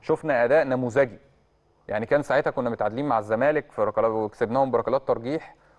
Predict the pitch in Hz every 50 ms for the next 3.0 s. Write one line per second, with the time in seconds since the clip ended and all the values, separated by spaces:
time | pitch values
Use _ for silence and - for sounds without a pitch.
0 | _ - - - 123 131 123 - - 139 135 139 135 123 123 131 127 127 120 -
1 | - 143 135 135 127 120 117 113 127 143 151 160 160 - _ _ _ - 107 104
2 | 113 127 139 135 131 139 135 123 120 127 131 131 120 110 104 107 104 101 95